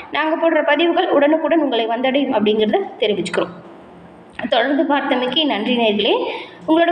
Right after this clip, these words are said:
குடும்பத்துல இருக்கவங்க என்ன ராசி அப்படின்னு தெரிஞ்சுக்கிட்டு, அந்த பதிவுமே அவங்களுக்கு ஷேர் பண்ணுங்க. நன்றி நேயர்களே.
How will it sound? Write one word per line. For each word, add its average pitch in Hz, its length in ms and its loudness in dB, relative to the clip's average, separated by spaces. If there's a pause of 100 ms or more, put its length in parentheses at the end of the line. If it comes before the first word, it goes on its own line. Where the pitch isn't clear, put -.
குடும்பத்துல 370 400 0
இருக்கவங்க 320 240 0
என்ன 285 200 2
ராசி 285 380 2
அப்படின்னு 277 300 2
தெரிஞ்சுக்கிட்டு, 262 360 0
அந்த 302 320 0
பதிவுமே 285 440 2
அவங்களுக்கு 240 580 0
ஷேர் 196 220 -2
பண்ணுங்க. 185 280 2 (220)
நன்றி 320 380 2
நேயர்களே. 269 540 -2